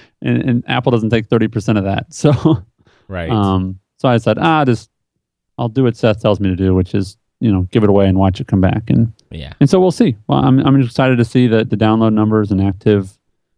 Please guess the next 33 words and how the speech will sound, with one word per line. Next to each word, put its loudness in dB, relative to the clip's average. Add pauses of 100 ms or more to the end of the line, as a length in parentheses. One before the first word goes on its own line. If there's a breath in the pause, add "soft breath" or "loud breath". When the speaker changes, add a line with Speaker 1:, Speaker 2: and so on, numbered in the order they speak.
(140)
Speaker 1:
active, 0
uh, 2
listeners 0
and 0
things 2
like 0
that, 0
and 0
to 2
see, 0
you 0
know, 2
also 0
to 2
track -2
because -6
of 0
Libsyn, -2 (340)
Speaker 2:
Mm-hmm. -20
Speaker 1:
you 0
know, 2
a-, -2
am 0
I 2
getting 2
more 2
listens, -2 (560)
uh, 2
Speaker 2:
Yeah. 2
Speaker 1:
on 2
an 2
average 0
basis? -2